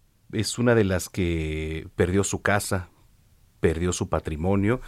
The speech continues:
y vamos a ver hasta el momento, porque hay muchas si-, personas en situación todavía, pues, si no vulnerable, o sea, que no les han resuelto. Perdieron, usted es una de ellas, usted perdió su patrimonio.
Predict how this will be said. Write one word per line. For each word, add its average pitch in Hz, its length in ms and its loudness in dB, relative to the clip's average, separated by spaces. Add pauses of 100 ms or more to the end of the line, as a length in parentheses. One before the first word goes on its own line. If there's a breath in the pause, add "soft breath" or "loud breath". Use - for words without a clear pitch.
(240 loud breath)
y - 60 -8
vamos 147 200 -2
a 143 60 6
ver 180 100 2
hasta - 140 -2
el 147 60 4
momento, 135 300 4
porque 113 300 4
hay 113 80 6
muchas 185 220 0
si-, 156 80 -4
personas 143 500 0
en 110 80 2
situación 95 480 0
todavía, 120 960 4 (320)
pues, 196 160 6
si - 420 2
no 180 180 8
vulnerable, 101 600 2 (560 loud breath)
o - 40 -16
sea, 104 280 2
que 98 160 0
no 110 100 6
les 139 140 2
han 139 80 2
resuelto. 117 580 2 (680)
Perdieron, 113 420 2
usted 127 260 2
es 143 120 0
una 139 140 6
de 117 100 4
ellas, 101 320 -2
usted - 200 -4
perdió 120 240 2
su 123 160 2
patrimonio. 85 640 0